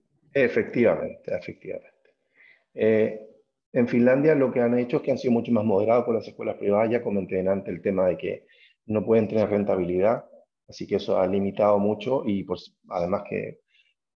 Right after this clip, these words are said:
pues, digamos, como político, a ningún político se le ocurriría en Finlandia hablar de empezar a privatizar escuelas públicas, considerando que siempre da buenos resultados en la, en las mediciones internacionales en pisa. Entonces sería básicamente suicidio político, independientemente de si un político es de izquierda o de derecha.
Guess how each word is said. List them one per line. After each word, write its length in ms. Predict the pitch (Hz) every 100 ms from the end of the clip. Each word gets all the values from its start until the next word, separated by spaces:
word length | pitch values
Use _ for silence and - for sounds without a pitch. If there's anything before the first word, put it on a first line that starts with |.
| _
pues, 120 | 104
digamos, 340 | 107 98 101
como 240 | - 104 98
político, 480 | 110 117 120 127 120
a 40 |
ningún 280 | 110 107 110
político 400 | 110 110 113 123
se 140 | 120
le 80 | 107
ocurriría 360 | 101 107 101 113
en 60 |
Finlandia 460 | 110 107 104 104 -
hablar 440 | 98 92 98 104 104
de 280 | 104 104
empezar 360 | 107 101 - 104
a 80 | 98
privatizar 500 | 101 90 90 - 104
escuelas 360 | 95 107 95 -
públicas, 340 | 104 104 113 -
considerando 560 | 107 - 101 104 101
que 220 | 92 90 - _ _ _ _
siempre 400 | _ - 117 101
da 80 | 110
buenos 220 | 110 113 101
resultados 560 | - 120 - 110 110
en 100 | 101
la, 180 | 92 -
en 100 | 98
las 80 | 90
mediciones 440 | 90 90 - 98
internacionales 640 | 95 90 95 87 101 95 92
en 80 | 90
pisa. 260 | 117 -
Entonces 280 | 90 101 104
sería 220 | 101 98
básicamente 560 | 101 101 92 95 104 117
suicidio 440 | 110 101 107 98
político, 520 | 85 101 117 117 - - _ _ _ _
independientemente 840 | 101 98 92 101 104 110 104 104 110 98
de 80 |
si 120 | - 104
un 80 |
político 360 | 107 101 98 107
es 60 | 95
de 80 |
izquierda 280 | 95 107 92
o 40 | 85
de 40 |
derecha. 340 | 90 92 -